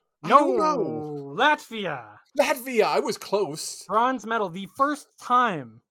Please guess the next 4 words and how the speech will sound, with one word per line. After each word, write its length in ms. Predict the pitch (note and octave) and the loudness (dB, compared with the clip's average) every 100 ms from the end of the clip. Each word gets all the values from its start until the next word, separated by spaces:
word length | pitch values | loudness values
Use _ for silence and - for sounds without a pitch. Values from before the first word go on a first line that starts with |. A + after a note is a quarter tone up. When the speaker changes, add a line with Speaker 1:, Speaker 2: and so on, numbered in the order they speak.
| _ _ _ - | _ _ _ -8
Speaker 2:
Latvia 640 | D#3 G#3+ C4 G3 D#3+ C3 | 2 4 4 -2 -6 -6
has 240 | - F#3+ D#3 - | -4 -6 -6 -6
ever 500 | B3 A3 D#3+ A#2 _ _ _ _ _ _ _ _ _ _ _ _ _ - | -4 0 0 -2 _ _ _ _ _ _ _ _ _ _ _ _ _ -10
medaled 480 | F3 A#3 E3+ B2 | -4 -2 -2 -6